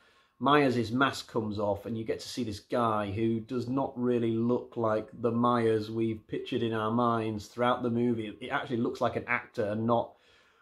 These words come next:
Michael Myers, but everything that Eric does in The House on Society Row is done with a real sense of style. He likes to leave children's toys out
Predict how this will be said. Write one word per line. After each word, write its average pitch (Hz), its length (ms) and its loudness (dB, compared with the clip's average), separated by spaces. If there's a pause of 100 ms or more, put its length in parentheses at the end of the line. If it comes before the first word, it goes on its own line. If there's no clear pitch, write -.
(140)
Michael 120 340 2
Myers, 117 420 4
but 117 360 0 (880)
everything 147 440 4
that 123 120 4
Eric 120 360 0
does 117 240 2
in 107 60 -4
The 107 60 -4
House 113 280 -2
on 107 80 -4
Society 110 480 -2
Row 107 260 2
is 107 120 -4
done 123 260 -4
with 113 100 -2
a 107 60 -6
real 117 180 2
sense 110 320 -4
of 107 80 -8
style. 110 540 -2
He 117 80 0
likes 120 340 -2
to 123 100 -6
leave 113 520 -2
children's 113 640 -2
toys 120 500 0
out 117 400 0